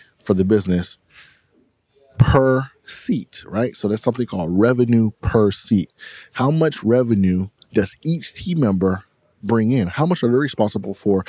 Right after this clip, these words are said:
individually? That's a number that typically most people don't know. I didn't know. I'm still working on it right now.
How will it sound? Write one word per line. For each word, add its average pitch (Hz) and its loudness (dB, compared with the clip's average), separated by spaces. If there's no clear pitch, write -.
individually? 165 0
That's 131 2
a 139 4
number 120 4
that 95 0
typically 165 2
most 135 -2
people 117 2
don't 113 0
know. 180 -6
I 185 2
didn't 202 4
know. 170 -2
I'm - 2
still 185 2
working 170 2
on 165 4
it - 2
right 175 -2
now. 277 -6